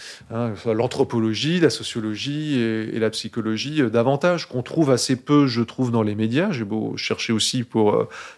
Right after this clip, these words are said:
faire avancer, moi, ma réflexion, c'est pas si facile à,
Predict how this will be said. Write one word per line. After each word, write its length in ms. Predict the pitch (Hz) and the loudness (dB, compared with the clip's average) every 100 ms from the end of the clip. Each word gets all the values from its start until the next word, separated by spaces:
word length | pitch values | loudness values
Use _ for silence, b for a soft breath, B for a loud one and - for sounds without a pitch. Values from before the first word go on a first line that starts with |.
| _ | _
faire 140 | 113 | 2
avancer, 400 | 113 110 107 127 | 4 4 2 2
moi, 120 | 117 107 | 2 0
ma 140 | 107 | -2
réflexion, 560 | 101 - 110 - 131 120 B B - | -4 -6 -6 -2 -2 -2 B B -8
c'est 160 | - | 0
pas 120 | - | 2
si 160 | 120 123 | 2 2
facile 440 | - 110 - 117 | -2 0 0 0
à, 400 | 104 95 92 92 | 0 -2 -6 -10